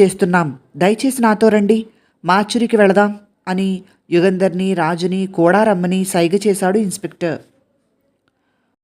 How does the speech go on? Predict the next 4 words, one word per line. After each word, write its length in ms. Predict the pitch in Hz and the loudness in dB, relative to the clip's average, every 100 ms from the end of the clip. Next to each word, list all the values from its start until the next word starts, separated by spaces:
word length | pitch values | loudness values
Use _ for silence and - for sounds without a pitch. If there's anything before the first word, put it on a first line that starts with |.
| _ _ _ _ _ _ _ _ _ _ _ _ _ _ _ _ _ _ _ _ _ - | _ _ _ _ _ _ _ _ _ _ _ _ _ _ _ _ _ _ _ _ _ -4
ఒక 220 | 185 196 | -2 0
తెల్లని 640 | 254 220 196 214 220 220 220 | 2 4 6 6 4 4 2
చలువరాతి 640 | 220 180 180 220 240 240 | 4 6 6 4 2 0
మీద 520 | 220 220 190 190 185 | 0 2 2 2 0